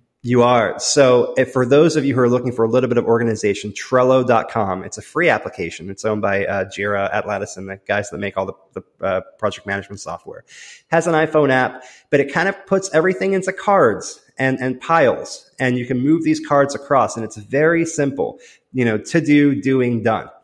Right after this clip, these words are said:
And you can color code them, you can invite people. And for me, for whatever reason, as an A D H D mind,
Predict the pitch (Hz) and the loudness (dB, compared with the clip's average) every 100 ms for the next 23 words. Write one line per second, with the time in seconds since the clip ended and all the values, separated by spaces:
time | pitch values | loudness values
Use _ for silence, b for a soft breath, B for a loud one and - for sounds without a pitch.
0 | _ _ _ _ _ _ - 131 120 123 | _ _ _ _ _ _ -2 0 0 -4
1 | - 160 156 156 147 143 139 131 101 98 | 0 4 4 2 2 2 2 -2 -4 -8
2 | 101 117 151 151 147 147 127 127 123 B | -4 0 0 0 -2 -2 0 2 0 B
3 | B B B 135 131 131 147 139 185 170 | B B B -2 -2 -2 0 4 6 4
4 | 131 120 - - - 131 123 170 196 180 | 4 0 -6 -14 -4 -2 2 4 4 2
5 | 156 143 123 104 104 113 117 120 143 139 | 0 0 0 -4 -6 -6 -6 -2 0 0
6 | 135 135 127 117 113 101 92 | 0 -2 -2 0 0 -2 -8